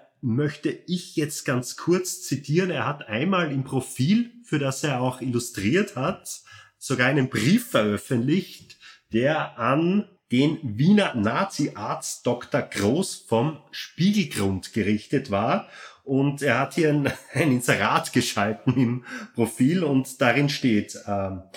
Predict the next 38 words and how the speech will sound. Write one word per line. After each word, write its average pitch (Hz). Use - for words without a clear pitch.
„Lieber 214
Herr 196
Doktor 165
Groß, 110
wie 175
ich 233
mir 202
Holocaust 196
angeschaut 160
habe, 147
ist -
mir 180
Ihre 151
Stellungnahme 165
im 156
Kurier 139
wieder 127
eingefallen. 95
Und 185
da 165
wir 185
gerade 160
das 139
Jahr 147
des 127
Kindes 233
haben, 165
will 165
ich 170
die 120
Gelegenheit 170
ergreifen 117
und 180
Ihnen 175
im 123
Namen 131
der 151
Kinder, 180